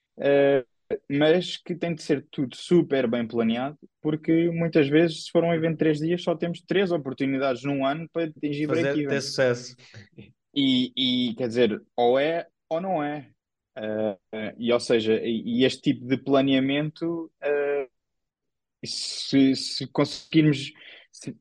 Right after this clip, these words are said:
Speaker 1: eh, ou se nos deixarmos ser inspirados por e-, e-,
Speaker 2: Uhum.
Speaker 1: este tipo de prática, este planeamento e trazermos este, esta inspiração para, para os negócios do dia a dia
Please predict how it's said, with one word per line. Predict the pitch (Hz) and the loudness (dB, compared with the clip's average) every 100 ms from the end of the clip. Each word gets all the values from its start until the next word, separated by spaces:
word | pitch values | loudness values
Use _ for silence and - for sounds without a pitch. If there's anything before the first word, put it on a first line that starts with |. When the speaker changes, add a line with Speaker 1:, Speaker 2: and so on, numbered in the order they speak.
| - | -4
Speaker 1:
eh, | 117 110 - | 0 0 -2
ou | 104 | -6
se | - | -2
nos | 131 113 | -2 -2
deixarmos | 127 123 143 135 131 - | -4 2 2 2 -2 0
ser | 143 | 0
inspirados | 139 135 143 139 131 123 | 0 -4 -2 0 0 -2
por | - 117 | -12 -8
e-, | 120 90 107 - | -8 -8 -12 -4
e-, | 127 123 - 120 | -4 -4 -8 -6
Speaker 2:
Uhum. | 117 120 | -4 -4
Speaker 1:
este | 117 | -4
tipo | 123 - | -6 0
de | |
prática, | 120 117 117 - | 2 2 0 -2
este | 120 - | -2 0
planeamento | 120 120 120 127 113 104 | 2 2 2 2 0 -2
e | |
trazermos | - 110 113 110 | -4 -2 0 -2
este, | 110 - | -6 -6
esta | 110 - 113 | -6 -6 -10
inspiração | - 110 107 117 104 | -4 0 4 2 4
para, | 110 107 104 - _ - | 4 4 2 -10 _ 2
para | 120 | 2
os | 117 | 4
negócios | 120 120 117 113 113 110 113 | 4 4 2 -2 -2 -4 -2
do | 120 | 0
dia | 113 117 | 4 4
a | 113 | 4
dia | 113 131 139 | 0 -2 -4